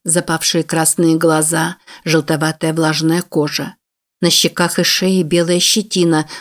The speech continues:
будто иней, кислый запах дыхания. «Давай-ка поедим что-нибудь»,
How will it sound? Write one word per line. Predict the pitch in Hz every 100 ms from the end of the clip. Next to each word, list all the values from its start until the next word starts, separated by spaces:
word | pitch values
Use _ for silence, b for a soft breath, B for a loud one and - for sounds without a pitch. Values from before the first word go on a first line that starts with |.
| B
будто | 160 160 -
иней, | 180 180 160 160 175 _ _ _
кислый | - 156 - 156
запах | 151 156 151 151
дыхания. | 156 165 - 160 160 165 160 - _ _ _ _ -
«Давай-ка | 131 196 214 170
поедим | 147 143 147 147
что-нибудь», | - 156 147 135 - -